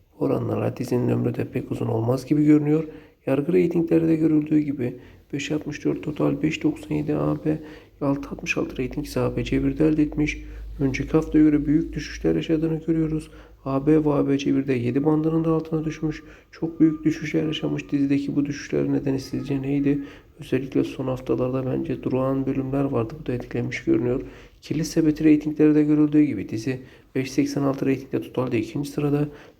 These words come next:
Diğer gruplarda üç altmış dört ve beş otuz dokuz reytingde dördüncü sırada yer alıyor. Önceki haftaya göre oranlarında artış yaşadığını görüyoruz. Özellikle total grubunda dizi iyi bir izleyici kitlesi yakaladı. A B C birde de beş bandına geçtiğini görüyoruz.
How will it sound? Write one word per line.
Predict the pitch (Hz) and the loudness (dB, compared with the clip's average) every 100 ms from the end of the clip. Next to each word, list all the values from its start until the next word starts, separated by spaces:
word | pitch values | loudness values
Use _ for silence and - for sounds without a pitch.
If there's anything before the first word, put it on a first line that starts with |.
| - | 0
Diğer | 143 | 4
gruplarda | 139 139 131 110 90 | 6 4 4 2 2
üç | 101 | 0
altmış | 139 143 147 156 | -2 -2 -2 0
dört | 147 127 | 2 0
ve | 117 | -2
beş | - 156 | -2 -4
otuz | 151 143 | -2 -2
dokuz | 147 151 | -2 0
reytingde | 143 139 143 - | 0 2 0 0
dördüncü | 98 104 131 143 | 2 0 -2 -2
sırada | 156 156 | 0 4
yer | 156 156 | 4 4
alıyor. | 151 156 156 - - - _ | 4 4 2 -6 -18 -20 _
Önceki | 120 113 131 - | -2 0 -2 0
haftaya | 151 151 147 | 0 2 4
göre | 139 | 4
oranlarında | 131 139 135 143 139 127 | 4 2 0 0 0 0
artış | 123 123 - | -2 -2 -4
yaşadığını | 165 165 165 160 | 0 2 2 2
görüyoruz. | 160 160 160 156 156 - - _ 143 | 2 4 4 0 -4 -10 -20 _ -10
Özellikle | 127 131 143 - 135 | -2 -2 -2 -4 -4
total | - - 143 | -4 -2 2
grubunda | 147 139 139 131 127 | 4 2 0 -4 -4
dizi | 127 - 151 - - - - | -6 -6 -8 -8 -18 -20 -2
iyi | 139 139 | 2 4
bir | 139 | 4
izleyici | 139 143 143 - | 4 4 2 0
kitlesi | - 139 - | -4 -4 0
yakaladı. | 147 - 139 131 | 0 0 -2 0
A | 123 123 | -2 0
B | 123 123 127 123 - | -2 -2 -4 -6 -4
C | 127 123 | -2 0
birde | 131 135 | 0 0
de | 110 90 | 0 0
beş | 113 - | -2 -4
bandına | 143 143 143 | -2 0 0
geçtiğini | 143 - 151 143 | -2 -2 -2 0
görüyoruz. | 147 143 160 | 0 0 -4